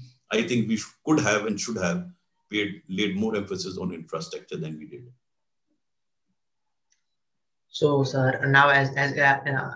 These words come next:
Speaker 2: I totally agree with your points, you know, some, uh, the points of education sector, of course. But now as, as you, as you are retired, you know, running an, uh, organization, Nexus of Good. So, uh, how your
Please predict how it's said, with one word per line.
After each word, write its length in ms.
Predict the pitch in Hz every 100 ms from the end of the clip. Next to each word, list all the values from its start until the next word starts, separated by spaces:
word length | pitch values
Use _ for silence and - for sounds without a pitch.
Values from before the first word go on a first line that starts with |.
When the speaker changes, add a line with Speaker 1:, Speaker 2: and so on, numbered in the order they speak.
| 131
Speaker 2:
I 80 |
totally 260 | 135 147 156
agree 240 | 135 143
with 180 | 143 139
your 220 | 139 127
points, 460 | 120 135 123 123 120
you 80 | 135
know, 80 | 131
some, 240 | 127 117
uh, 400 | - 123 127 123
the 140 | 127 - 135
points 240 | 131 123
of 100 | -
education 440 | 135 131 131 127
sector, 260 | 120 120 120
of 180 | 117 -
course. 340 | 123 120 120 - _ - - - - -
But 300 | 127 123 -
now 160 | 135 139
as, 180 | 135 -
as 140 | 143 139
you, 320 | 143 131 - - 139
as 160 | 135
you 260 | 135 131 -
are 180 | 131 131
retired, 560 | 131 139 135 123 120 120
you 80 |
know, 120 | 139 139
running 440 | 131 135 143 143
an, 140 | 135
uh, 340 | 123 127 127 120 -
organization, 800 | 135 131 131 127 143 - 135 113
Nexus 340 | 123 127 127 123
of 140 | 120
Good. 180 | 151 139 - - - - -
So, 580 | - 143 143 139 135 -
uh, 340 | 143 135 131 131
how 340 | - 151 170
your 160 | 185